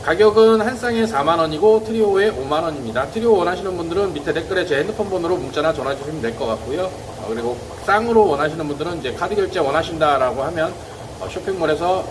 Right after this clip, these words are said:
어, 두 쌍 입양하시면 세 쌍 받아보실 수 있-, 있으니까요. 투 플러스 원 이벤트 중일 때, 어, 빨리 입양을 하시면 좋을 것 같습니다.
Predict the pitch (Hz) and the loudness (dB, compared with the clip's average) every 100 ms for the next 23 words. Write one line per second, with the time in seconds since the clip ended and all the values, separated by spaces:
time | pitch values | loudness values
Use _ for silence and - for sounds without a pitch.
0 | - - - - 104 160 - 170 143 135 | -12 -14 -10 -6 -6 -4 -2 -2 0 0
1 | 139 175 185 170 190 185 180 156 139 135 | 0 -2 -4 -6 -6 -6 -2 0 0 -2
2 | 131 - - - - 147 - 147 185 170 | -6 -10 -12 -14 -12 -12 -10 -8 -6 -4
3 | 143 120 143 170 - - - - - 226 | -2 -4 -4 -8 -10 -14 -14 -8 2 4
4 | 226 208 185 143 123 160 160 165 127 160 | 4 4 4 2 -2 -4 -6 -8 -6 -6
5 | 175 110 - - - 90 95 92 127 131 | -4 -4 -4 -6 -8 -4 -2 -2 -2 -2
6 | 120 113 123 131 202 202 185 202 - 113 | -4 -2 -2 -2 -4 -2 0 0 -2 -4
7 | 110 110 113 107 | -4 -6 -6 -6